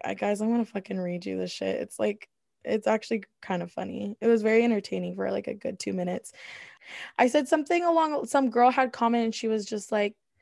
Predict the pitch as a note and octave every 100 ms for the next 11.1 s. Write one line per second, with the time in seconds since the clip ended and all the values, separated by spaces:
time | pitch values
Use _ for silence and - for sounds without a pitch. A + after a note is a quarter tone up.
0 | - - - C4+ C4 B3+ B3+ B3 B3+ C#4
1 | B3 A#3 A3+ A3+ A3 G#3+ G#3 G3+ G#3+ G#3
2 | - G3+ G#3 G#3+ G#3 G#3 G3+ G#3 G#3 G3+
3 | F#3+ F#3+ F#3+ G3 F#3+ - G3 F#3+ F#3 F#3
4 | F#3 F3+ F3+ F3 F#3 - - - - A#3
5 | A#3+ A#3+ A#3 C4 B3 C4 B3 A#3+ A#3+ B3
6 | D4 A#3+ A#3 A#3+ A#3+ A#3 A#3+ B3 A#3+ A#3
7 | G#3 G3+ G3+ F#3+ F#3+ F#3 - F3+ F#3 G3+
8 | - - B3+ B3+ B3 B3+ - A#3+ B3 G#3
9 | F#3 F#3+ A3 _ - A3 - F#3+ A3 -
10 | A#3+ - C#4 D4+ D#4+ A#3+ A#3 A3+ G#3+ G#3+